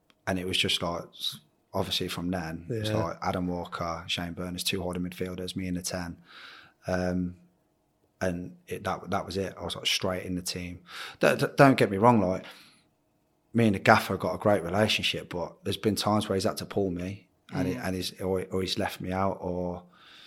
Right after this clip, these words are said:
Speaker 1: um, play one game. <laughs> When we were at the Neat, we played one game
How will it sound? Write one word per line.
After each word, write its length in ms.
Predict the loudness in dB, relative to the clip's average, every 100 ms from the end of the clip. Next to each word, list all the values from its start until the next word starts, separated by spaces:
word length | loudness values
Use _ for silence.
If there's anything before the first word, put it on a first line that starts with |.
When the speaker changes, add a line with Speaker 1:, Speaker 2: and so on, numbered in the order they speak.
| -20 -18 -2
Speaker 1:
um, 420 | 0 2 -2 -6 -14 -12
play 180 | 2 4
one 240 | 4 2
game. 240 | 0 -2 -2 0
<laughs> 180 | -2 2
When 120 | 0
we 60 |
were 60 | 0
at 80 | -6
the 60 | -2
Neat, 220 | 0 0
we 60 | -2
played 240 | -2 0
one 180 | 2 0
game 300 | -2 -8 -10